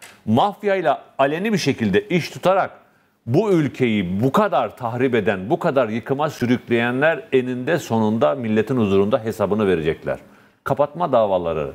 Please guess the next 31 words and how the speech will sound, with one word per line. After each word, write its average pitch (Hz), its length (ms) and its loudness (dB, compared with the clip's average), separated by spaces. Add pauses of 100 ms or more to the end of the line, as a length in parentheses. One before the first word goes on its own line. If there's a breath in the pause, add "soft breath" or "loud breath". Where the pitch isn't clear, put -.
ne 170 340 0
bizi 131 260 -2
caydırır, 156 520 -2
ne 127 140 0
bir 117 80 -2
başkasını 104 500 -2
caydırır, 147 500 -2
ne 151 120 0
demokrasi 151 420 -2
savunmaktan 104 560 -2
vazgeçebiliriz. 151 760 -2 (380 soft breath)
H 107 120 0
D 104 80 2
P 113 140 0
de 165 100 2
vazgeçmeyecektir 170 880 -2
ama 135 240 -2
dediğim 156 320 0
gibi 69 260 -8 (340 soft breath)
ben 160 180 0
H 160 120 -8
D 151 80 -6
P 165 220 0
büyüyecekse 156 800 0 (1200)
H 110 100 -2
D 139 80 4
P'nin 170 400 -6 (920)
doğru 156 420 2
düzgün 147 260 0
politika 139 460 -2
yap-, 143 280 0